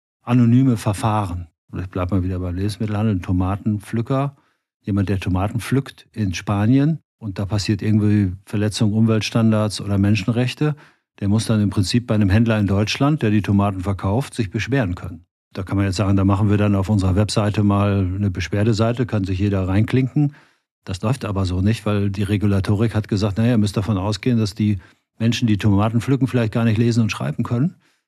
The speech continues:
und gar keinen Zugang zum Internet haben. Also ihr müsst euch irgendwas einfallen lassen, dass man die sozusagen vor Ort abholt,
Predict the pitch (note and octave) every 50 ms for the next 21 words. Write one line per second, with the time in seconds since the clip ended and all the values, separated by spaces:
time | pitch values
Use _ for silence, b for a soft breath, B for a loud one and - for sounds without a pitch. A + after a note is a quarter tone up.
0 | _ - A#2+ G#2+ - B2 A2 - B2 A2+ G#2 - - B2+ B2 A#2+ G#2 - B2 A2+
1 | C3+ E3 - D3 A2+ G#2 G2+ F2+ F2+ G2 A2+ C3+ D#3 A#2+ - - A#2 A#2 A2+ A#2
2 | A2+ A2 B2 A#2+ - A#2 G2 G#2+ C3 E3 F#3+ E3+ C#3 A#2 - - G#2+ A#2 A#2 -
3 | - D3 C#3+ D3+ D3+ D3+ D3 - - B2+ A#2+ G#2 - A#2 A2 A2 G#2+ G#2 G#2 B2
4 | A#2 - - A2 A2+ G#2+ A2 G#2 F#2 - - - D3+ D3+ C#3+ - - B2 C3+ E3
5 | G3 G3 - - - - - - A#2 A2+ - - G2 G#2+ A2 D3 G#3+ A3+